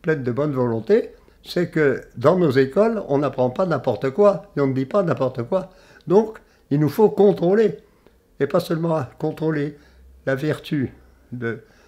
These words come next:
nos enseignants ou de nos enseignantes, mais aussi le, le discours et tout ça.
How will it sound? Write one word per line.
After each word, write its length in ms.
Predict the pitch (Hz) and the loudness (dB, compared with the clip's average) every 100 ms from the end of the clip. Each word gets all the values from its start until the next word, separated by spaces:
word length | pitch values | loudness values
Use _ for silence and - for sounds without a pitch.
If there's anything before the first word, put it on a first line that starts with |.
| _ _ _ | _ _ _
nos 220 | 120 123 135 | -6 -4 -2
enseignants 560 | 117 - 127 139 117 98 | -4 -2 -4 -2 -4 -4
ou 100 | 156 | -4
de 80 | |
nos 180 | 127 120 | -2 0
enseignantes, 680 | 120 104 120 147 247 247 - _ _ _ _ | -2 -2 -2 -2 -2 -4 -12 _ _ _ _
mais 80 | 131 | -4
aussi 300 | 127 - 208 | -4 -2 -4
le, 200 | 156 117 | -2 -2
le 160 | 110 120 | 0 -2
discours 440 | 113 113 - 214 | -4 -8 -2 0
et 60 | 131 | 0
tout 140 | 139 | -2
ça. 120 | 139 | -4